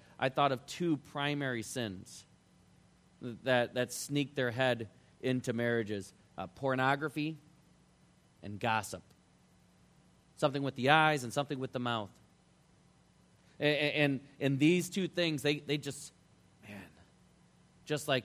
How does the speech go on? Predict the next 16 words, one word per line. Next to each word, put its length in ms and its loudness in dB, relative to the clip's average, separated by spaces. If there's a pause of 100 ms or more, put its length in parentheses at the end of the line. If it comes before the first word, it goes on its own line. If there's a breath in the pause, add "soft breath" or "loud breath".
(140)
most 420 0
sins, 280 -4
they 160 -2
wreak 340 -4
havoc. 400 -4 (2000)
In 60 -10
twenty 280 0
fourteen, 520 0
Proven 320 0
Men's 260 2
Ministry, 360 0
they 100 0
conducted 420 0
a 40 -4
nationwide 640 0
survey. 440 -2